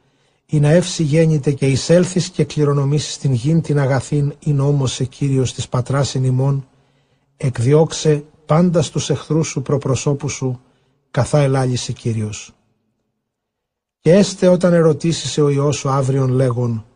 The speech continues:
«Τι έστι τα μαρτύρια και τα δικαιώματα και τα κρίματα, όσα ενετείλα το Κύριος ο Θεός ημών ημίν;»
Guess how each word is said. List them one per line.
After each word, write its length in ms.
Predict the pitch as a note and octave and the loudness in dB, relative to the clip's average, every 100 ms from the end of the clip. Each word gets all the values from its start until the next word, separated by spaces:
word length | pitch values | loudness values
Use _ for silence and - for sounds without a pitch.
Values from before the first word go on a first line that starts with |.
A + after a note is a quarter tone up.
| _ _ _ _ | _ _ _ _
«Τι 180 | A#3 G#3+ | 2 2
έστι 280 | - - | 2 -4
τα 140 | C3 C3+ | -2 0
μαρτύρια 600 | C3+ B2 - D#3 C#3+ C3+ | 0 0 0 2 2 0
και 140 | B2+ | 0
τα 120 | B2 | -2
δικαιώματα 720 | B2 B2+ - C3+ D3 C3+ C3 | -2 -2 -2 0 2 0 -2
και 140 | B2 C3 | -4 -2
τα 140 | B2+ | -4
κρίματα, 680 | B2 C#3+ D#3 C#3 B2 B2+ B2 _ _ _ | -2 0 2 0 -2 -4 -6 _ _ _
όσα 260 | - D#3 E3 | -2 0 2
ενετείλα 440 | D#3+ D#3 F#3 F3 | 2 2 2 0
το 120 | D#3 D#3 | 0 -2
Κύριος 460 | - D#3 D3 B2 | -2 0 2 0
ο 60 | C3+ | -4
Θεός 380 | - C3 B2 - | -2 -2 -2 -2
ημών 260 | B2+ B2 | 0 0
ημίν;» 420 | A#2+ A#2+ C#3+ F#3 | 0 0 0 0